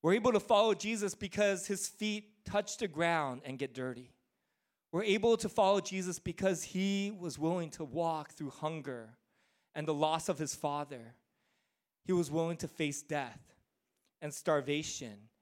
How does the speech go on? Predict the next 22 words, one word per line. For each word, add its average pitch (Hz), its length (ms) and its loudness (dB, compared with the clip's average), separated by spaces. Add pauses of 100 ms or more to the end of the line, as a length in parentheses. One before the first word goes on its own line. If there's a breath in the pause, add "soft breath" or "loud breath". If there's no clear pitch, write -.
(120)
He 180 100 -2
was 165 140 2
willing 170 200 0
to 165 80 -8
be 160 140 0
a 156 60 2
refugee 131 800 -4
and 131 100 -12
survive 151 360 -2
a 151 40 -2
genocide. 131 800 -4 (360 soft breath)
He 165 100 -6
was 147 180 -4
willing 165 340 0
to 160 100 -10
be 135 100 -4
crucified. 131 840 -6 (320 soft breath)
Wherever 208 920 4
this 170 200 -6
life 151 400 -2
takes - 400 -4
us, 110 400 -14